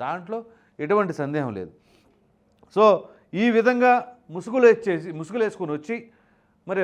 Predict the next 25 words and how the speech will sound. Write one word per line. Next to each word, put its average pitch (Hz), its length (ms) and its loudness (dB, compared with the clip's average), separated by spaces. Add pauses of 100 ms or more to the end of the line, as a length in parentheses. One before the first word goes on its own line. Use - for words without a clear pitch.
రఘురామకృష్ణరాజు 208 840 -2
గారిని 202 340 -4
పైన 190 180 -4 (200)
ఆ 151 180 -4
విధంగా 190 260 -8 (100)
భౌతికంగా 175 440 -8 (120)
దాడులు 160 400 -4
చేసి 143 260 -14 (560)
హతమార్చాలని 190 760 -4
గి-, 123 340 -10
అనుకొని 185 340 -6 (540)
చేశారు 185 380 -2 (100)
అంటే, 139 180 -4 (560)
so, 196 60 -8 (120)
దీనిని 185 280 -2
బట్టి 196 180 -8 (160)
ఎంత 185 300 -12 (200)
కక్షపూరిత 202 580 -8 (120)
ధోరణితో 156 460 -6
వ్యవహరించారు. 107 560 -14 (800)
ఇదంతా 131 360 -4
ఒక 120 160 -8
ఎత్తు 147 180 -14
కదా. 175 160 -6 (720)
ఇప్పుడు 240 180 -2